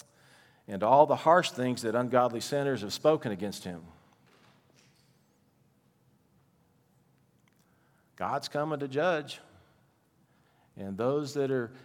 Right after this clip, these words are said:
in the church and, and, and some pulpits across this country, you know, he's a loving God, but he's gonna get them, those that tried to,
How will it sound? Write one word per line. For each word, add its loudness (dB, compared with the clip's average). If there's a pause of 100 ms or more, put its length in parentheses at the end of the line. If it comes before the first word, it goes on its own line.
(1900)
in -8
the -6
church -2
and, -10 (360)
and, -10 (460)
and -16
some -2
pulpits -4
across -4
this -10
country, -8 (2250)
you -16
know, -14
he's -6
a -4
loving 0
God, 2
but -4
he's -8
gonna -4
get -4
them, -4
those -6
that -18
tried -2
to, -10